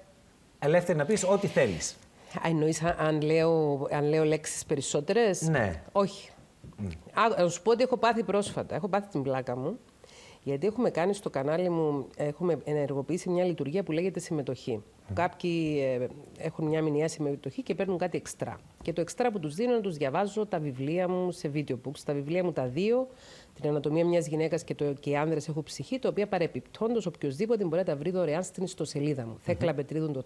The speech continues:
Speaker 2: com, κάτω από τη στήλη ηλεκτρονικές εκδόσεις. Υπάρχουν δωρεάν τα δύο πρώτα μου βιβλία, τα διαβάσει ο κόσμος χωρίς να πληρώσει. Και τώρα διαβάζω το πρώτο βιβλίο, «Η Ανατομία μιας Γυναίκας».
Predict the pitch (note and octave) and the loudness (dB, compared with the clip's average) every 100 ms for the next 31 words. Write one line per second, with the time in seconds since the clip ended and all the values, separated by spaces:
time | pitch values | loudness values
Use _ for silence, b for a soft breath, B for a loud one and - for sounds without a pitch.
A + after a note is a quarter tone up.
0 | - - C#4+ D#4 B B B B - F3 | -6 0 2 0 B B B B -2 0
1 | E3 D3+ C#3+ - F3+ F3 C#3+ - C#3 C#3 | 0 0 -4 -2 0 0 0 -4 -2 -2
2 | D#3 D3 G3+ A#3 F3 F3+ - D#3+ D#3+ D#3 | -4 -2 -2 -2 -4 -4 -4 -2 2 2
3 | E3+ D#3+ C#3 C#3 D3 C#3 C3+ C#3+ B3 A3+ | 2 2 0 -2 -2 -4 -4 0 0 2
4 | D#3 D3+ F3 - E3 F3 F#3+ - C#3 C#3 | 0 0 -2 -2 -2 0 -4 -2 -4 -4
5 | - B2 - - B B B B B B | -6 -8 -10 -14 B B B B B B
6 | B C4 E4+ F4+ D#4 F#3 E3 F#3+ B3 D#3+ | B -2 2 2 4 2 4 4 4 2
7 | C3 F#3 B3+ - - _ _ _ _ - | 0 -2 -4 -18 -20 _ _ _ _ -20
8 | - - C#3 F#3+ G3+ D#3+ C#3+ B2+ C3+ B2 | -20 -6 -4 2 2 2 -2 -4 -4 -4
9 | - - - D#3+ D#3+ D#3 G3+ G#3+ G#3 E3+ | -8 -20 -4 0 0 2 2 2 2 0
10 | D3+ C3 - - | 0 -2 -6 -16